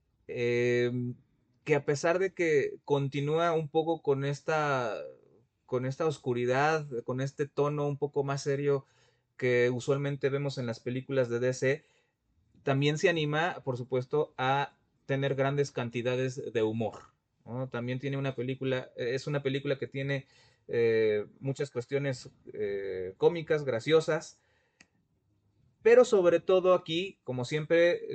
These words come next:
nos interesa ver estas líneas de lo político. Y a mí se me hace una película muy interesante también por ello, porque, a diferencia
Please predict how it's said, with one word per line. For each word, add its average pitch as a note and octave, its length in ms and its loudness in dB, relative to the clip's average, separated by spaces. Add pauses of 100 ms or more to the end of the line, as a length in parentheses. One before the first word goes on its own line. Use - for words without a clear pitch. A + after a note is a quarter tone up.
nos C#3 240 -2
interesa D3 1040 2
ver C3 400 0
estas C3 260 -2
líneas A#2 560 -6
de G2+ 100 -4
lo G2 140 -6
político. - 560 -10 (1000)
Y D3+ 100 8
a D#3+ 60 6
mí G#3 80 0
se B3+ 100 0
me A#3+ 60 2
hace A#3 120 0
una A#3 160 0
película G#3+ 440 0
muy G#3 160 -4
interesante G#3 640 -2
también D#3+ 380 -4
por F3+ 120 4
ello, D#3+ 220 4 (840)
porque, C#3 560 6 (760)
a - 80 0
diferencia C#3+ 800 0